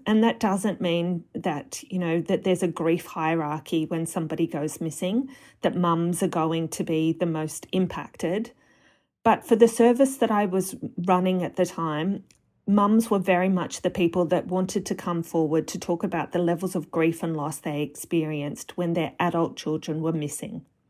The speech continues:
So back then, so sixteen years ago, I think the data that we had at the time was that around, um,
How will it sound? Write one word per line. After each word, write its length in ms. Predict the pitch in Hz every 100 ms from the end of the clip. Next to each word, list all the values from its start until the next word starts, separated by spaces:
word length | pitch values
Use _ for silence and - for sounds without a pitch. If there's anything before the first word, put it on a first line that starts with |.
| _ - _ _ _ _ _ _ _ _
So 220 | - 247
back 340 | 196 - -
then, 380 | - 160 156 254
so 300 | 269 170 170 165
sixteen 560 | - 196 - - 180 165
years 240 | 165 165
ago, 360 | 170 143 170 220 - _ _ _ _ _ _ - -
I 100 | 214
think 320 | - 202 196
the 460 | 196 185 170 180 160
data 360 | - 165 190 220
that 140 | 214
we 100 | 202
had 280 | 190 160 165
at 120 | 170
the 80 | 185
time 420 | 180 170 160 170
was 280 | 175 175 170
that 140 | - 190
around, 640 | 175 170 170 175 170 - _ _ _ _ _ _ _ _ _ _ _ _
um, 760 | - 156 180 175 175 175 175